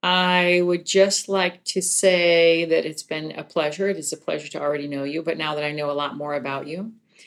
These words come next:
and in terms of our audience getting to know you, I think there's just a bel-, you know, more to us as race directors. I know that, like, for me, it's a really rewarding part of this project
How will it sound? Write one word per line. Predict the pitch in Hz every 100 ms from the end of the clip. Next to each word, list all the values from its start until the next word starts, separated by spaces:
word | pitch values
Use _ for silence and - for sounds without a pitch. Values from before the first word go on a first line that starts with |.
| _ _ -
and | 160 151 147
in | 139
terms | 156 185 170 170
of |
our | 170 170
audience | 165 175 170 175 180
getting | 190 175 180
to | 196
know | 170 170
you, | 180
I | 214 180
think | 180 -
there's | 170 160
just | 165
a | 160
bel-, | 165 165 160 -
you | 175 175
know, | 165
more | 170 175 190
to | 190
us | 196 165 180
as | 175 170
race | 165 160
directors. | 180 175 - 254 277 -
I | 160
know | 170 165 165
that, | 160 160 -
like, | 165
for | - 170
me, | 160 175
it's | 180
a | 160
really | 165 165
rewarding | 156 151 156 156
part | - 156
of | 147
this | 156
project | - 165 208 -